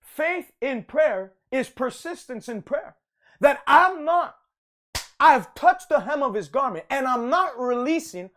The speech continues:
until what I desire is released from him.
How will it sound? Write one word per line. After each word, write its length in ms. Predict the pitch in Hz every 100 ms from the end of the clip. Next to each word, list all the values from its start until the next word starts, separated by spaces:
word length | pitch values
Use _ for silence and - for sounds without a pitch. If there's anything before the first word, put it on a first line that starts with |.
| _ 294
until 600 | 277 - 330 339 285 - -
what 300 | 277 320 -
I 340 | 302 349 320
desire 600 | 170 233 165 254 330 202
is 240 | 277 277 190
released 500 | 247 247 311 - -
from 200 | 269 220
him. 240 | 349 226